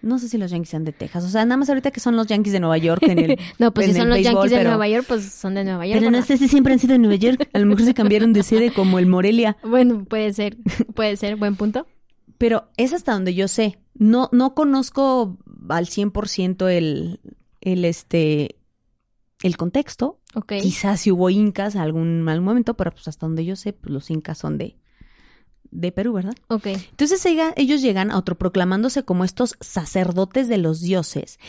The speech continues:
Speaker 1: y le prometen a los habitantes de Hierbabuena tesoros y recompensas a cambio de su total devoción y obediencia. Estamos hablando que la gente era sup-,
Speaker 2: Súper.
Speaker 1: era muy ignorante.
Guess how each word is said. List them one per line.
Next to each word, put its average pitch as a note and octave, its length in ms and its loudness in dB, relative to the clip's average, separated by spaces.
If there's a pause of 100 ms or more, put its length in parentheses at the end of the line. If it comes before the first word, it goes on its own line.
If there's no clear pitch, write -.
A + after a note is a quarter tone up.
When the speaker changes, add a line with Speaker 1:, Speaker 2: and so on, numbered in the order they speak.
(200)
Speaker 1:
y A3+ 80 4
le A#3 120 4
prometen B3 460 0
a D4 60 0
los A3+ 180 -2
habitantes G#3 540 -2
de B3 100 0
Hierbabuena F3+ 800 0 (480)
tesoros B3+ 760 0
y A#3+ 140 2
recompensas C#4+ 1120 -2
a G#3+ 120 -4
cambio A3 420 0
de B3+ 100 0
su G#3+ 140 -8
total G3 440 -2
devoción G#3 640 0
y A3 180 -4 (100)
obediencia. B3+ 960 -2 (1900)
Estamos C#4 180 -4
hablando G#3 300 -4
que - 80 -10
la E3+ 80 -6
gente E3+ 280 -6
era F#3 200 -6
sup-, - 240 -4
Speaker 2:
Súper. A3 340 0
Speaker 1:
era G#3+ 140 2
muy A3+ 380 4
ignorante. D3+ 520 -4